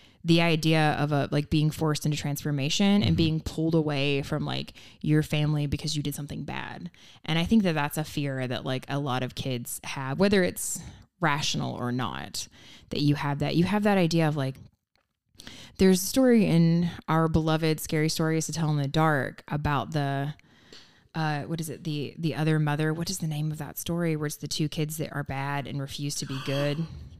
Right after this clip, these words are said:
Speaker 2: And it's like, "If you don't, if you don't act, if you don't behave, then I'm going to have to send you off to,"
Speaker 1: Well, i-,
Speaker 2: yeah.
Speaker 1: if you, if you don't behave, I'm going to leave and send the mother with the,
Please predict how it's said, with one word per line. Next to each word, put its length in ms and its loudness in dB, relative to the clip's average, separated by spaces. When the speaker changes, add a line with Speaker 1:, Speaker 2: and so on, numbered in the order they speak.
Speaker 2:
And 200 0
it's 120 -8
like, 220 -2
"If 180 -6
you 100 4
don't, 260 -2
if 140 -4
you 60 2
don't 200 0
act, 360 -4
if 160 -8
you 40 -2
don't 180 -4
behave, 400 -4
then 140 -2
I'm 140 -2
going 220 -2
to 60 -6
have 180 -6
to 80 -8
send 200 -4
you 120 -4
off 200 -8
to," 320 -6
Speaker 1:
Well, 300 6
i-, 120 0
Speaker 2:
yeah. 220 -2
Speaker 1:
if 160 4
you, 140 6
if 140 0
you 80 8
don't 180 6
behave, 300 4
I'm 160 4
going 220 2
to 120 0
leave 500 0
and 420 0
send 380 0
the 40 2
mother 300 2
with 120 -2
the, 380 0